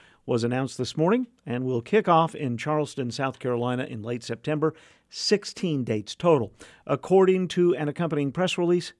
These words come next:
tickets for the shows go on sale Friday. Also returning to Fayetteville, John Fulbright. He's kicking off the Gully Park Concert Series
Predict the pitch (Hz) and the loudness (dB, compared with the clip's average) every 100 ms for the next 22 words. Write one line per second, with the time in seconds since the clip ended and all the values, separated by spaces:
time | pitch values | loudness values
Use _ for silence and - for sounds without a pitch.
0 | _ - 226 123 - 104 104 160 165 165 | _ -2 -2 -4 -10 -10 -6 -2 0 -2
1 | 165 _ _ _ _ 110 117 139 143 139 | -6 _ _ _ _ -6 -4 -4 -4 -4
2 | 147 - 117 92 85 76 _ _ _ _ | -2 -2 -4 -4 -14 -20 _ _ _ _
3 | _ _ _ _ _ _ - 175 175 175 | _ _ _ _ _ _ 0 2 4 4
4 | 156 156 151 131 160 156 147 151 - - | 4 2 0 2 6 6 6 4 2 -10
5 | _ _ _ _ _ _ _ - 113 143 | _ _ _ _ _ _ _ -8 -4 2
6 | 151 110 85 - _ - 190 247 - 240 | 2 2 -4 -18 _ 0 2 4 4 4
7 | 240 196 104 - 123 110 151 208 220 190 | 4 2 0 -2 -2 4 6 8 6 4
8 | 196 196 202 208 - 165 - 156 151 151 | 4 4 2 2 2 0 2 2 4 4